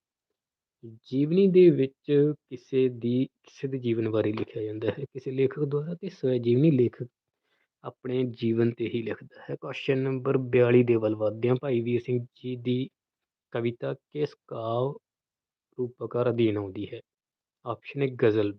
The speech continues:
ਬੀ ਸੰਬੋਧਿਤ ਗੀਤ, ਸੀ ਖੁੱਲ੍ਹੀ ਕਵਿਤਾ, ਡੀ ਪ੍ਰਗੀਤ। ਭਾਈ ਵੀਰ ਸਿੰਘ ਜੀ ਦੀ ਕਵਿਤਾ ਨੂੰ ਕਿਸ ਰੂਪਾਕਾਰ ਦੇ ਅਧੀਨ ਰੱਖਿਆ ਜਾਂਦਾ ਹੈ? ਆਨਸਰ ਕਰੋ ਬਿਆਲੀ ਨੰਬਰ ਦੇ ਲਈ।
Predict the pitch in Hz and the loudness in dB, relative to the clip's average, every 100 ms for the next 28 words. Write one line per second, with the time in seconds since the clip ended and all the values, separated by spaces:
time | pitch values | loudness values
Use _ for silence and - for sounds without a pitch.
0 | - 131 135 - - 127 120 117 113 127 | -10 -10 -10 -12 -8 -6 0 0 0 -8
1 | _ _ _ - 113 110 _ - 135 - | _ _ _ -10 -10 -10 _ -10 -10 -8
2 | 120 139 - 120 117 120 113 120 120 113 | -6 -6 -6 -8 -8 -10 -6 -6 -6 -14
3 | 107 107 110 _ _ _ _ _ _ _ | -14 -14 -14 _ _ _ _ _ _ _
4 | _ _ _ _ _ _ _ _ _ _ | _ _ _ _ _ _ _ _ _ _
5 | _ _ 127 117 120 123 127 - 135 123 | _ _ -4 0 2 4 2 4 4 6
6 | 120 123 - 117 117 127 123 120 117 127 | 8 6 6 2 2 -2 0 2 4 4
7 | 160 - - 147 - 131 123 131 123 127 | 0 -8 -6 -2 4 2 2 -4 -2 2
8 | 123 117 123 117 113 110 131 - _ 127 | 2 6 4 6 4 4 2 -4 _ -8
9 | 120 - 117 110 110 113 127 139 - 123 | -8 -8 -8 -6 -4 -2 2 2 0 -2
10 | 110 127 110 120 131 170 - _ _ _ | -2 -2 -6 -2 -2 -2 -8 _ _ _
11 | - 113 131 127 123 113 104 - 101 98 | -20 2 6 10 8 6 2 -2 -4 -6
12 | 104 | -8